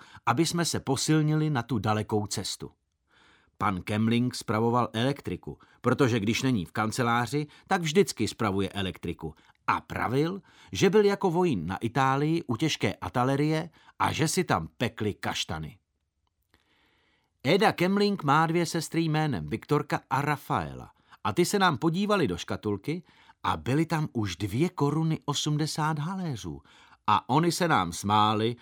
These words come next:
že za těch pár krejcarů se nedostaneme ani do Dlouhé Vsi.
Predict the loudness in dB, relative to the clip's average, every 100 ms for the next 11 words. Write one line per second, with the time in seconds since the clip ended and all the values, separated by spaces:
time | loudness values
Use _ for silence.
0 | -16 -6 -2 0 2 0 2 4 2 0
1 | -2 -2 0 -2 -2 -4 -6 -2 -2 -2
2 | -2 -2 -2 -2 -2 0 0 -2 0 0
3 | -2 -4 -6 -6 -6 -8